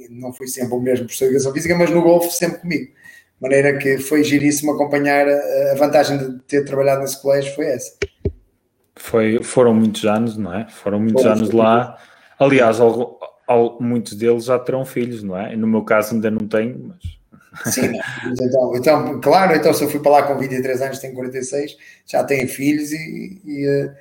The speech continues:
Speaker 1: eu, olha, tens capaz de ser pai, lembras-te da Joana Amorim? É,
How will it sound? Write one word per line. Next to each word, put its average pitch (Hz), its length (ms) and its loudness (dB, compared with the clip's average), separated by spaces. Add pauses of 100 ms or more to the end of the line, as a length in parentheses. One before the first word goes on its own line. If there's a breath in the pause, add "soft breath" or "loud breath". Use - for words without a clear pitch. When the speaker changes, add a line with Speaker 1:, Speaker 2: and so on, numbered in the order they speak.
(480 soft breath)
Speaker 1:
eu, 185 580 4
olha, 180 600 4
tens 170 160 0
capaz 160 360 2
de 139 100 -10
ser 151 260 -4
pai, 156 300 -2 (120)
lembras-te 160 340 -4
da 160 80 -2
Joana 151 320 2
Amorim? 147 500 -4 (720)
É, 123 640 -2